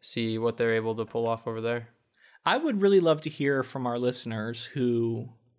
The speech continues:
Speaker 2: didn't read the book, which I know is probably only gonna be a select group, but if you didn't read the book at all and you watch this show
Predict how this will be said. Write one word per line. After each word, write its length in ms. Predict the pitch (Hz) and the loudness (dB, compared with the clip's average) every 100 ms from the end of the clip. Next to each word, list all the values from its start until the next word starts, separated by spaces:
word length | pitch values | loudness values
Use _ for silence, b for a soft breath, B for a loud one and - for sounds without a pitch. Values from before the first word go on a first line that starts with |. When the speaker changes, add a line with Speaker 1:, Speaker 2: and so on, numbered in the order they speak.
| - | 2
Speaker 2:
didn't 280 | 139 135 | 2 2
read 180 | 127 123 | -2 -2
the 60 | 117 | -2
book, 340 | 104 67 - - | -6 -8 -8 -10
which 180 | 131 | -2
I 60 | 131 | 0
know 200 | 135 131 | 2 2
is 140 | 123 | 0
probably 240 | - 131 120 | 2 4 4
only 140 | 127 | 2
gonna 80 | 120 | 2
be 100 | 139 | 2
a 80 | 147 | 2
select 460 | - 143 131 - - | 2 2 2 0 0
group, 320 | 147 123 - | 2 2 4
but 240 | 131 120 - b b b b b b b _ _ _ _ _ _ _ _ _ _ _ _ | 4 4 0 b b b b b b b _ _ _ _ _ _ _ _ _ _ _ _
if 120 | 160 | -2
you 60 | 180 | 2
didn't 200 | 247 269 | 2 4
read 120 | 233 | 4
the 60 | 196 | 4
book 180 | 185 175 | 4 4
at 80 | |
all 140 | 135 123 | 4 4
and 80 | 123 | 2
you 80 | |
watch 240 | 123 135 - | 2 2 0
this 120 | 123 | -2
show 400 | - 117 107 110 | 2 2 2 -2